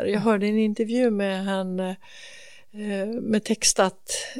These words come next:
Speaker 1: så jag kunde förstå vad hon sa. Hon sa, nej, men det var väldigt mörkt och kallt.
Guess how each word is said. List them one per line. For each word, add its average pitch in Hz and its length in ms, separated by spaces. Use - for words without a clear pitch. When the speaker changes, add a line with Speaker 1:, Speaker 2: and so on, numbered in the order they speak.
Speaker 1:
så - 180
jag 185 120
kunde 202 240
förstå 214 340
vad 202 140
hon 190 120
sa. 202 300
Hon 196 140
sa, 220 180
nej, 233 180
men 233 140
det 233 60
var 226 140
väldigt 226 380
mörkt 220 560
och 208 120
kallt. - 580